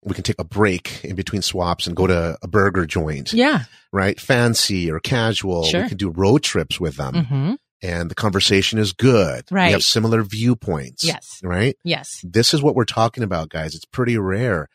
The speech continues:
Speaker 2: These are the same couples that we enjoy playing in separate rooms with. I mean, we feel that comfortable with them. And like I said, it's only been three couples in the last four years. Now, for the rest of the people that we met and swapped with in that time,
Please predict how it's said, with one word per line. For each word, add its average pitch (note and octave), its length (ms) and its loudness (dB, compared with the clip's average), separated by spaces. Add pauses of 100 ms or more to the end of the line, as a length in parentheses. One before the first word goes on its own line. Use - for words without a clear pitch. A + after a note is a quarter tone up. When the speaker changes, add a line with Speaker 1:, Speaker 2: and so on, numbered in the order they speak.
(120)
Speaker 2:
These C4 240 2
are F#4+ 60 4
the C4 100 0
same F3+ 200 0
couples E3+ 400 -2
that D#3 160 0
we E3+ 160 2
enjoy D3 760 2 (140)
playing F3 300 2
in D3+ 80 0
separate D#3 300 -2
rooms E3+ 300 4
with. - 280 -14 (160)
I - 20 -8
mean, C#3+ 320 -4
we F3+ 140 2
feel A3+ 220 2
that F3 160 2
comfortable F#3+ 500 0
with B2+ 160 -2
them. D3 320 -4 (340)
And E3 100 -2
like D#3+ 120 0
I F3+ 40 4
said, F3 180 2
it's C3 120 0
only F#3 140 4
been E3 140 4
three A3 180 2
couples F#3 360 0
in D#3+ 100 4
the D3+ 60 2
last C3 280 0
four C#3+ 180 2
years. - 400 -2 (260)
Now, F#3+ 120 2
for G#3 160 2
the F#3 80 4
rest A#3+ 240 4
of B3 80 2
the G3+ 80 4
people D#3 460 0
that C#3 180 0
we D#3 100 2
met D3 340 0
and C#3+ 180 -2
swapped - 440 -2
with D3+ 200 2
in C#3 100 0
that C#3 180 -4
time, D3 400 -2